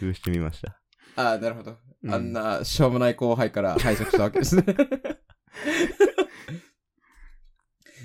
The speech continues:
Speaker 2: いやー、おつまみ、そう、おつまみ何食べ、食べてます？今。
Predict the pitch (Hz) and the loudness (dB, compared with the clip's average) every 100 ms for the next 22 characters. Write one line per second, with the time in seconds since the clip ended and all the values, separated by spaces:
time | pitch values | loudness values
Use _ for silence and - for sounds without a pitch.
0 | 95 127 127 127 131 - 190 175 147 160 | -8 -2 2 4 4 2 -4 -4 -4 0
1 | 156 123 98 135 143 - 139 117 110 127 | 4 4 2 -2 -2 0 0 2 0 -2
2 | 113 - - 117 123 120 92 80 | -6 -8 -4 0 0 0 -4 -6